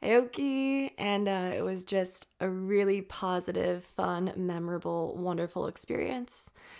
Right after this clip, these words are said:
And for anyone who doesn't know her, she is, uh, Zendaya's little sister on the show Euphoria, and she was also the star in A Wrinkle in Time with Oprah. Yeah,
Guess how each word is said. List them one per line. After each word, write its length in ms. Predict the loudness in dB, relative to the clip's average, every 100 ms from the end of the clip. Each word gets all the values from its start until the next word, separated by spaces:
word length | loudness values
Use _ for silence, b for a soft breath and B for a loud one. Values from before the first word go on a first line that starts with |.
| B
And 140 | 0 2
for 80 |
anyone 200 | 2 4
who 80 | 2
doesn't 260 | 2 0 0
know 160 | -2
her, 200 | 0 0
she 260 | 0 0 -2
is, 440 | 0 -2 -2 -4 -4
uh, 400 | -4 -4 -6 -8 -10 _ _ _ _ _ _ -8 2
Zendaya's 640 | 4 6 6 6 4 4
little 240 | 2 2
sister 720 | 0 0 -2 -2 0 0 -2 -10 -8
on 200 | -2 -2
the 100 | -2
show 260 | -2 -2 -2
Euphoria, 800 | -2 -4 -2 -2 2 2 2 -2 b b b b b
and 160 | -2 0
she 140 | 2
was 160 | 0 2
also 580 | 2 2 2 2 2 2
the 200 | 2 2
star 520 | 0 4 6 6 4
in 240 | 2 -2
A 100 | -2
Wrinkle 360 | 0 -2 0 -2
in 160 | 0 -2
Time 560 | -4 -4 -2 -4 -8 _ -16 -8
with 180 | -6 -2
Oprah. 500 | -2 -2 -2 -2 -4 b b b b b b b b b _ _ _ -4
Yeah, 360 | 4 6 6